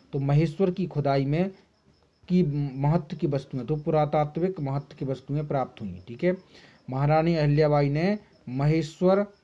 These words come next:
में किला और शिव मंदिर बनवाया। महेश्वर की बनी रेशमी साड़ियाँ प्रसिद्ध हैं। और अगला है कि महेश्वर किसकी नदी के किनारे बसा है, तो महेश्वर जो है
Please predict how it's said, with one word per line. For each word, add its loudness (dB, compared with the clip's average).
में -4
किला 0
और 4
शिव -2
मंदिर 0
बनवाया। -2
महेश्वर 2
की 0
बनी 2
रेशमी 2
साड़ियाँ 2
प्रसिद्ध -4
हैं। 0
और -8
अगला 2
है 2
कि -2
महेश्वर 2
किसकी -4
नदी 0
के -4
किनारे 2
बसा 0
है, 2
तो -4
महेश्वर 0
जो -2
है -2